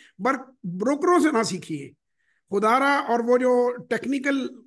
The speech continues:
में ट्रैप करने वाले बैठे हुए हैं उनसे मत सीखिए। प्रॉपर इन्वेस्टमेंट सीखें, वैल्यू इन्वेस्टमेंट।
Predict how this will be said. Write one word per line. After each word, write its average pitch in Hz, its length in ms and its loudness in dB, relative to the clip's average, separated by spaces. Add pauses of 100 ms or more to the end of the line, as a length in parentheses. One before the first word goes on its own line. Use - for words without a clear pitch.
में 226 180 -4
ट्रैप 208 360 -6
करने 220 200 -2
वाले 214 200 0
बैठे 185 260 -4
हुए 208 180 -2
हैं 214 80 0
उनसे 208 360 -6
मत 160 200 -12
सीखिए। 143 380 -16 (440)
प्रॉपर 233 540 0
इन्वेस्टमेंट 190 580 -2
सीखें, - 340 -14 (380)
वैल्यू 214 380 0
इन्वेस्टमेंट। 156 540 -8